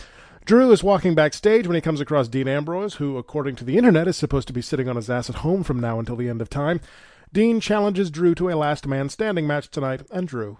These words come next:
accepts. Match number six, Sasha Banks versus Natalya. Sasha's from Boston, so expect her to lose tonight.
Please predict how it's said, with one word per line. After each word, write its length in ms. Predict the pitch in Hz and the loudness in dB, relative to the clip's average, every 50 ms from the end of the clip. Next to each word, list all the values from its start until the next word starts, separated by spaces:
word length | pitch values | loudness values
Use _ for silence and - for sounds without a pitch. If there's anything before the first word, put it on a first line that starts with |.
| _ _ _ | _ _ _
accepts. 540 | 170 160 - - - 120 113 - - - 156 | -10 -8 -4 -2 -2 -2 -2 -2 -6 -4 -2
Match 260 | 160 165 160 - - | 0 0 0 2 2
number 160 | 170 156 160 | 2 2 2
six, 380 | - - - 214 220 214 - - - - - | 0 4 4 4 4 4 0 -6 -12 -12 -12
Sasha 340 | - - 180 170 170 - 156 | -2 2 2 2 4 2 2
Banks 360 | 135 170 170 170 170 151 - | 2 2 2 2 0 -4 -6
versus 340 | - 151 156 139 131 139 120 | -4 -4 -4 -2 -2 -4 -2
Natalya. 560 | 131 123 - - 185 185 185 190 190 185 185 | -4 -4 -4 -2 0 2 2 2 2 0 -2
Sasha's 480 | 170 - - 233 226 - - 196 175 - | -2 -2 -2 0 0 0 -2 -6 -8 -6
from 240 | - 226 240 226 196 | -4 -4 -4 -2 0
Boston, 400 | 214 208 208 190 - - 165 170 | 2 2 2 0 -2 -6 -8 -6
so 160 | - - 151 | -4 -4 -4
expect 320 | 156 147 - - 160 143 | -4 -4 -4 -4 -6 -2
her 80 | - 165 | -2 -2
to 60 | 160 | 0
lose 180 | 165 170 160 - | 0 0 0 -2
tonight. 280 | - 143 135 131 139 | -2 -2 -2 -2 -2